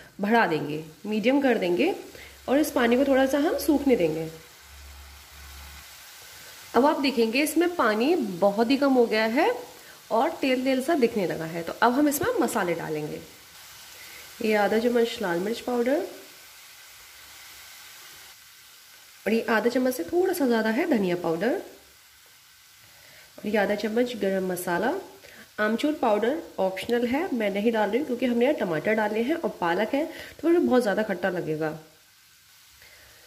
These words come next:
ये मसाले डालने के बाद गैस की फ्लेम को बिल्कुल लो कर देना और इन्हें मिक्स कर लेना अच्छे से।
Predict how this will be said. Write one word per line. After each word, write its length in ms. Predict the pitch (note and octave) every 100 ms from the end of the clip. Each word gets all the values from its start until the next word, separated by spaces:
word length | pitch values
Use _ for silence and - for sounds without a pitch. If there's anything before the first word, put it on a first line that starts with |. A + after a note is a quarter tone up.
| -
ये 180 | A3 E4
मसाले 460 | F#4 A#3+ - G#3 B3
डालने 240 | G#3+ F#3
के 100 | F3+
बाद 180 | A#3 C#4
गैस 260 | G#3 F#3+ -
की 100 | B3+
फ्लेम 280 | A#3 F3 F3
को 100 | A3+
बिल्कुल 500 | G3+ A3 - D4+ F#4 - -
लो 180 | G3+ A3
कर 200 | A3+ G#3+
देना 240 | E3 E3 A3+
और 400 | F4+ - - A3+
इन्हें 140 | A#3
मिक्स 240 | C4+ - -
कर 200 | F3 D3+
लेना 200 | D3+ E3
अच्छे 240 | D#3+ - D#3
से। 200 | -